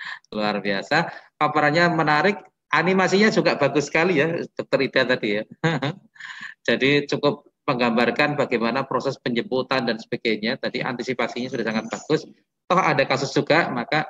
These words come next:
barangkali ke depan kita masih bisa diskusi lagi supaya kita bisa bersama-sama menghadapi covid dengan lebih baik, insya Allah.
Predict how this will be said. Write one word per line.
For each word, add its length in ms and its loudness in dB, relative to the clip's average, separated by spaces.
barangkali 560 0
ke 80 0
depan 320 0
kita 240 -2
masih 240 -4
bisa 160 -2
diskusi 480 0
lagi 480 2
supaya 720 2
kita 240 -2
bisa 400 -2
bersama-sama 640 -2
menghadapi 560 -6
covid 320 -6
dengan 320 -8
lebih 240 -10
baik, 400 -6
insya 480 -6
Allah. 220 -8